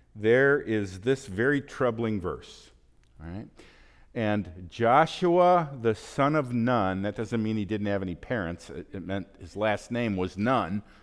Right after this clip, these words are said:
right? So Joshua Nun, <laughs> the servant of the Lord, died at the age of a hundred and ten,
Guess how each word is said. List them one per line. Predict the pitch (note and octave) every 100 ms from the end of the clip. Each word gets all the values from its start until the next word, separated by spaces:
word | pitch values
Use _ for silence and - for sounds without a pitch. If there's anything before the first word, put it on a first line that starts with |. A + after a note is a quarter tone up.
| _ -
right? | F2 G#2+ - - - -
So | - G#2
Joshua | F2+ B2+ C#3 D#3+ - E3+ E3 D3
Nun, | C#3 C#3 A2 G2+ C#3 - -
<laughs> | C3 - _ _ - - - _
the | A#2+
servant | A#2 - D#3+ E3+ F#3+ F3 -
of | D#3 C#3+ B2
the | C3+
Lord, | B2+ D#3 C#3+ A#2+ A2
died | F#2 A2+ C3+ D3 D#3 D3+ B2
at | B2 B2
the | C3 A2+ -
age | A2+ A2 A2 A#2 A#2 - - _ _ _ _ -
of | A2+ A2+
a |
hundred | A#2+ B2+ C#3+
and | D#3 C#3+
ten, | C3 G2 F#2+ A#2